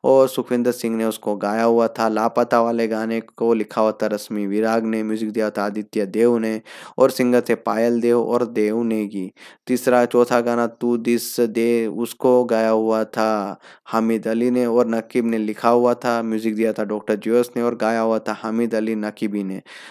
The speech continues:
तो इस तरह से इन चार गानों को तैयार करवाया गया था फिल्म के लिए, जहाँ पे सभी गाने फिलहाल मैं आपको वीडियो ऑडियो फॉर्मेट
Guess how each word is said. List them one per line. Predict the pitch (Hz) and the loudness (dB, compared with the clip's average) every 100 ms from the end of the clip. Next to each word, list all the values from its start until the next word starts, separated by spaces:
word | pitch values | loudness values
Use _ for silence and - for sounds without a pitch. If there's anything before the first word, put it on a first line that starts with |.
| - | -4
तो | - | 2
इस | 139 143 - | 4 2 2
तरह | 131 131 | 2 4
से | 127 127 | 2 0
इन | 123 | -2
चार | 120 120 120 123 | 0 2 4 2
गानों | 123 120 120 | 0 0 0
को | 120 120 | 2 0
तैयार | 123 110 107 107 | 0 -2 -2 -4
करवाया | - 104 104 107 120 | -4 -4 -2 -2 -2
गया | 117 113 | -2 0
था | 117 | -2
फिल्म | - 110 110 | -2 -4 -2
के | 113 | -4
लिए, | 110 113 110 107 110 | -2 -2 -2 -4 -4
जहाँ | 107 - | -4 -2
पे | 110 | -4
सभी | - 107 104 | -4 -4 -2
गाने | 104 110 110 | -4 -4 -6
फिलहाल | - 107 110 107 | -6 -4 -2 -2
मैं | 107 | -6
आपको | 104 113 | -4 -2
वीडियो | 107 107 107 | -2 0 0
ऑडियो | 104 98 | 0 -4
फॉर्मेट | - 110 113 117 | -2 -2 0 -2